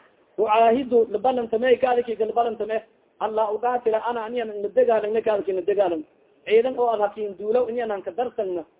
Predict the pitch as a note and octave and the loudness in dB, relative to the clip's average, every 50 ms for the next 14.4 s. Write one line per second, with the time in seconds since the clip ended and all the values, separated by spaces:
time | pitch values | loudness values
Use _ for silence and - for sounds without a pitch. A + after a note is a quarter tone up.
0 | _ _ - G#3 A3+ A3 B3+ B3 A#3 B3 C4 B3+ B3 A#3+ G#3+ A3 G#3+ G#3 G#3 G#3 | _ _ 0 0 0 0 0 -2 -2 -2 -2 0 0 0 0 0 0 -2 -2 0
1 | A3 A3 G#3 F#3+ G3 G3+ G#3+ A3 G#3 G3 G3+ - A3 A3 G#3 - _ _ _ _ | 0 0 0 -2 -4 -6 -6 -6 -6 -6 -6 -6 -8 -10 -12 -14 _ _ _ _
2 | - G3+ G#3+ A#3 A#3+ A#3 A#3+ A3+ G#3+ G3+ A3+ A3 G#3 F#3+ G3 G3 G3 - - - | -4 -2 0 0 -2 -2 -2 -4 -2 -2 -2 -2 -2 -2 -4 -4 -6 -8 -10 -14
3 | _ _ _ _ _ _ _ _ _ D#3 F#3+ A3 A3 A3 A3+ A#3 B3+ B3 A3+ A3 | _ _ _ _ _ _ _ _ _ -2 0 0 0 0 -2 -2 -2 -2 -2 0
4 | B3 A#3+ A3 G#3+ G#3+ A3 A#3+ A#3+ A3 G3 G#3 G#3+ G#3 G#3 G#3 A3+ B3 G3+ F#3 D#3 | -2 -2 0 0 0 0 -2 -2 -2 -2 -2 -2 -2 -2 -4 -4 -4 -6 -8 -10
5 | - _ _ _ _ _ _ - G#3+ A#3 A3+ A3 C4 C4 B3+ A#3+ A#3 - A3+ B3+ | -10 _ _ _ _ _ _ -6 -4 -4 -2 -2 -2 -2 -2 -4 -4 -4 -4 -2
6 | B3+ B3 B3+ B3 B3 B3+ B3 A#3+ A3+ A3+ A3+ A3 G#3+ A#3+ A#3+ A3+ A3+ A3 A#3 A#3 | -2 0 0 0 0 0 -4 -6 -6 -4 -4 -2 -2 -2 -4 -4 -6 -8 -8 -8
7 | A3+ G#3 G#3 G3+ F3 - _ _ _ _ _ _ _ _ _ - G#3+ A#3 A#3 A#3 | -8 -8 -8 -8 -8 -10 _ _ _ _ _ _ _ _ _ -2 0 0 2 4
8 | A#3+ A#3+ A#3 A#3 A#3 A3 A3+ A3 A#3 B3 C4 C4 C4 B3+ B3 A#3 A3+ A3+ A#3+ B3+ | 4 6 6 6 4 4 4 4 6 6 6 6 6 4 4 2 2 2 0 0
9 | B3 G#3 F#3 - - _ _ _ _ - G#3 A3+ A#3+ A#3+ A#3 A3 - B3 B3+ B3+ | 0 0 -2 -4 -10 _ _ _ _ -4 0 0 2 4 4 6 8 8 8 8
10 | A#3+ A#3 A#3 A3+ A3+ A3+ B3 A#3+ - C4 B3 A#3 - A3 G#3+ G#3+ G#3+ G#3 A#3+ A#3+ | 8 6 6 2 2 2 2 2 4 4 4 4 2 0 0 0 6 8 8 8
11 | A#3 G#3+ G3+ G3+ G3+ G3+ G3 F3 - _ _ _ _ _ - - G#3 A#3 A#3 A#3 | 8 6 4 2 -2 -2 -4 -4 -8 _ _ _ _ _ 4 6 8 8 8 6
12 | A#3 A#3+ B3+ C4+ C4+ B3+ A#3+ B3 C4 C4 B3 A#3+ A#3 A3+ A3 A3 A#3 B3 B3+ B3 | 4 2 2 2 2 2 2 2 0 0 2 0 0 0 2 4 4 4 4 2
13 | A#3+ B3 A#3 A3 A3 B3 B3+ B3+ B3 A3+ A3 B3 B3+ B3 A#3 A#3 B3 A#3+ A#3+ A3+ | 0 -2 -2 2 4 4 4 4 4 2 2 2 2 2 0 -2 -2 0 0 -2
14 | G#3+ G3 G3+ G#3 A3+ A3+ F#3+ | 0 0 0 2 2 0 0